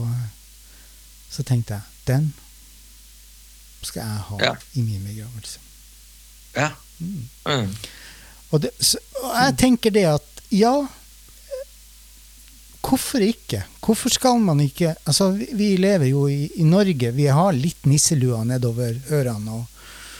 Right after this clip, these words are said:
Speaker 1: og det er
Speaker 2: Mm.
Speaker 1: litt sånn her, du må ikke tro du er noe. Og,
Speaker 2: Nei.
Speaker 1: og jeg synes jo det at når man, når man har brukt et langt liv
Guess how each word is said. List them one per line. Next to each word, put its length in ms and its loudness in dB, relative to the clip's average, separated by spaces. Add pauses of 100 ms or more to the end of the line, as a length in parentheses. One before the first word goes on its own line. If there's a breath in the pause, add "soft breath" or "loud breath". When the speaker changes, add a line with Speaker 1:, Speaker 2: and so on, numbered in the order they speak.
Speaker 1:
og 120 -2
det 80 8
er 80 4
Speaker 2:
Mm. 60 2
Speaker 1:
litt 140 2
sånn 220 2
her, 140 0
du 160 0
må 160 2
ikke 120 -10
tro 180 0
du 120 2
er 220 2
noe. 340 -4 (360)
Og, 200 -2 (360)
Speaker 2:
Nei. 200 2 (680 loud breath)
Speaker 1:
og 120 -2
jeg 180 4
synes 360 2
jo 80 0
det 180 2
at 180 -2
når 120 2
man, 240 0
når 140 0
man 160 2
har 80 2
brukt 400 -2
et 180 -4
langt 340 0
liv 260 0